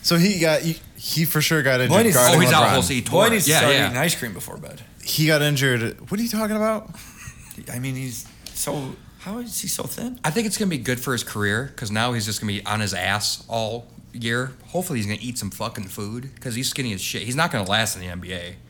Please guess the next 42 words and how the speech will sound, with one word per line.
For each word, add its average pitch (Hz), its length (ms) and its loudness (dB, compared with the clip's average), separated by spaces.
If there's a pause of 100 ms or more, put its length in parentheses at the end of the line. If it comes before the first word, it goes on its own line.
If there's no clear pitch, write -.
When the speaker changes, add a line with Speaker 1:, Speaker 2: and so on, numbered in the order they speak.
(880)
Speaker 1:
Obviously, 107 440 0
he 98 80 -4
didn't 101 220 0
last 110 280 2
in 107 60 -4
the 92 60 -4
fucking 104 340 -2
offseason. 90 640 0
I 73 60 -10
mean, - 60 -6
Speaker 3:
Everyone 135 280 0
was 117 60 2
Speaker 1:
Jesus 123 180 4
Speaker 3:
saying, 110 100 -2
"Oh, 120 60 0
Speaker 1:
Christ. 117 140 0
Speaker 3:
it's 110 80 -2
like 127 160 -2
K 117 200 -2
D. 107 140 -2
K 135 320 0
D 139 100 0
doesn't 104 280 -2
gain 95 200 -2
any 95 140 -2
weight." 98 160 -4
I 120 40 -6
was 123 80 -6
like, 131 140 -10
"K 269 220 -8
D's 202 260 -4
a - 140 -10
freakish - 580 -8
man. 92 360 -6 (160)
This 165 120 -6
guy 127 200 0
is 104 120 -4
a 98 60 -6
skinny, 143 400 -4
white, 110 520 -6
gumpy 101 400 -4
dude. 82 300 -16